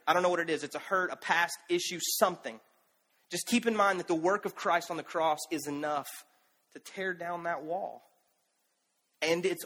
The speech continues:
also enough to unite us. But what are we uniting around? We're uniting around Christ on the cross, giving us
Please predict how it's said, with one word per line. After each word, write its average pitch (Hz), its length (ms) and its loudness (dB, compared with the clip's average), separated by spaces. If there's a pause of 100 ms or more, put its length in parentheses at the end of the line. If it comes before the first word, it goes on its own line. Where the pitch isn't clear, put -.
also 175 520 0
enough 151 420 -4 (920)
to 165 60 -12
unite 151 500 -4
us. 113 240 -8
But 127 100 -8
what 180 160 -2
are 220 40 -2
we 214 120 -4
uniting 185 680 -2
around? 156 320 -6
We're 165 120 -2
uniting 180 680 -2
around 165 380 -4
Christ 175 520 -2 (360)
on 196 240 2
the 196 80 -2
cross, 175 420 0 (400)
giving 214 380 2
us 190 100 0